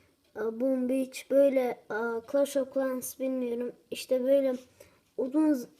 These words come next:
uzun zaman süren oyunları yükleyeceğim. Bayağı video yükleyeceğim kanala arkadaşlar.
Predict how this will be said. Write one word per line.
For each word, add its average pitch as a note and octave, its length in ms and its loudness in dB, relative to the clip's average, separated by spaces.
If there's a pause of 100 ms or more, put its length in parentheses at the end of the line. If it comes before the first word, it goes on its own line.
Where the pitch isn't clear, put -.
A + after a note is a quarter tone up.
(120)
uzun C#4+ 480 2
zaman C4 320 2
süren C4 420 0
oyunları B3+ 680 -2
yükleyeceğim. B3+ 760 -4
Bayağı C#4+ 480 4
video C4 240 -4
yükleyeceğim A#3 540 -4
kanala A#3 480 -8
arkadaşlar. A#3 800 -8